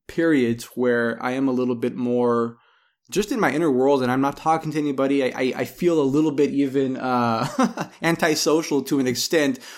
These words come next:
where I'm, I'm, I'm not making conversation, and I'm more,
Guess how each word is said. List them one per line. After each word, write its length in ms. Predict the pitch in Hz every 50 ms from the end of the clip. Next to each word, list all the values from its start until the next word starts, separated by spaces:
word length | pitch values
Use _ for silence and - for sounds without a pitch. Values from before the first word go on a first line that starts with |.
| - - -
where 220 | 139 139 139 135
I'm, 180 | 131 127 123 127
I'm, 160 | 131 131 131
I'm 80 | 135 139
not 140 | 143 147
making 240 | 143 139 131 151 139
conversation, 800 | - 151 139 123 127 120 - 143 143 139 131 - 131 117 120 117 - - - - _ -
and 140 | 131 127 123
I'm 80 | 123
more, 340 | 131 135 135 135 127 127 -